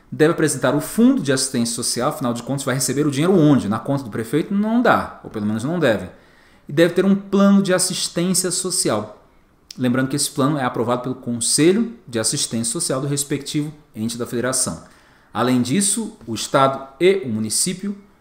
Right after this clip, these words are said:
devem apresentar uma contrapartida, porque a União não vai financiar isoladamente as políticas de assistência social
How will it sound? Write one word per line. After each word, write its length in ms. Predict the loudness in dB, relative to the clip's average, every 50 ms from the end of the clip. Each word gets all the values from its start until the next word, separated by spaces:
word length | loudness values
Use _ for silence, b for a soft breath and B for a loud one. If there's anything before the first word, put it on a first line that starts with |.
| _ -8
devem 340 | 0 4 6 6 6 4 2
apresentar 420 | 0 -2 -4 -4 -4 -2 -2 -2
uma 140 | -2 -2 -4
contrapartida, 880 | -4 -2 -2 -2 -2 -4 -6 -8 -8 -10 -8 -8 -4 -4 -2 -2 -4
porque 320 | -6 -8 -10 -10 -6 -2 -2
a 60 | -2
União 280 | 0 2 2 2 2 2
não 240 | 2 4 4 4
vai 420 | 4 2 0 -2 0 0 -2 -4 -6 -8 B B B B B
financiar 760 | B -4 -2 0 0 0 0 0 0 -2 -2 -4 -6 -10 -20 _ _ _ -2
isoladamente 800 | 2 2 2 4 4 2 2 2 2 0 0 -2 -2 -4 -6 -8
as 80 | -10 -6
políticas 480 | -4 -2 -2 -2 -4 -6 -6 -6 -6
de 100 | -4 -2
assistência 600 | -2 -2 -2 -2 -4 -6 -6 -4 -2 -2 0 0 -2
social 500 | 0 -2 -2 -2 -2 -2 -4 -6 -12